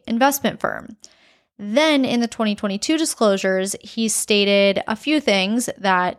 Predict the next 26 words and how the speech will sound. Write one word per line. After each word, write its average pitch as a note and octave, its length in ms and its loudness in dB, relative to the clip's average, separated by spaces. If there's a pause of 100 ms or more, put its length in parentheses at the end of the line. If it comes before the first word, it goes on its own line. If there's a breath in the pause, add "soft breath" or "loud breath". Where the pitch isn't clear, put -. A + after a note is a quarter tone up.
the G3+ 120 -2
indictment F#3 360 -4
says F#3 160 -2
aren't F3+ 200 -8
true. F#3 240 -8
So B3 200 2
first, D4+ 440 0
he C#4+ 80 0
said B3 240 2
his A#3 240 0
earned A#3 420 2
income G3+ 600 -2
consisted G#3+ 680 0
of G3 400 2
seven A3 320 0
hundred A3+ 380 0
fifty G#3+ 240 -4
thousand F#3+ 320 0
dollars F3+ 340 -2
in F3+ 180 -10
salary A3+ 600 2
from F#3+ 300 -2
his F#3 200 -8
L F3 160 -2
L F3+ 180 -2
C. A#3 440 0